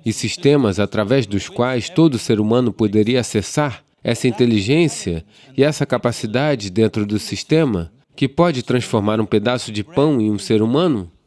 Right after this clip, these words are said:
Essa inteligência e essa competência dentro do sistema humano, que não é apenas sobre o processo de pensamento, existe em todo ser humano, mas infelizmente permanece inexplorada.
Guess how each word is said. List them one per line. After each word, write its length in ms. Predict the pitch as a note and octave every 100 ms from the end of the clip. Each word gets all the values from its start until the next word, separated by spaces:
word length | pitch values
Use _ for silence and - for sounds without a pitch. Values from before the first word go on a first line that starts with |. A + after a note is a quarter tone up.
| _ - - -
Essa 240 | F3 F3
inteligência 840 | D#3+ D3 A#2+ F#2+ B2 C#3 - -
e 140 | F#2 A#2+
essa 240 | E3 -
competência 1000 | - C#3+ A2+ G2 C3 D#3 C#3 - F#2 E2 - _ _ _ -
dentro 400 | - D3+ E3 A2+
do 140 | G2 G2
sistema 420 | - G2+ A#2 G#2+
humano, 480 | G2 A2 A#2+ G2+ E2 - - - -
que 100 | D#3+
não 160 | G3+
é 60 | F#3+
apenas 360 | - C#3 C3
sobre 280 | - A#2+ A#2
o 40 | -
processo 560 | A2+ G#2 - A#2+ -
de 80 | G#2+
pensamento, 800 | - G#2+ - G2 A2+ C3+ A2 - D3+ -
existe 420 | C#3+ C3+ F#3+ -
em 60 | D3
todo 260 | E3 D#3+
ser 180 | A#2+ C3
humano, 380 | A#2 B2 C3+ A#2+
mas 220 | A#2+ A#2+
infelizmente 680 | F3 D#3+ B2 G#2 A2+ C#3 -
permanece 580 | A#2+ G#2+ G#2+ G#2+ G#2 A2
inexplorada. 800 | G2+ - G#2 G2 B2 B2 F2+